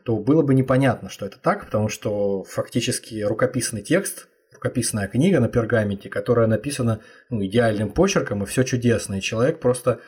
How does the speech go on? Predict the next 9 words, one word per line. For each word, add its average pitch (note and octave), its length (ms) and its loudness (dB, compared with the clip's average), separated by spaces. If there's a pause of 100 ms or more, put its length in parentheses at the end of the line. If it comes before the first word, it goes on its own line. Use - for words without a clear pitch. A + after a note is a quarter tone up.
ну, C3+ 80 0
гордится B2+ 480 2
тем, D#3 200 2
что G#2+ 200 -2
он A#2 240 2 (920)
соответствует A#2 680 0
правилам A2+ 380 2
правописания, A#2+ 720 2
правилам, G#2+ 600 2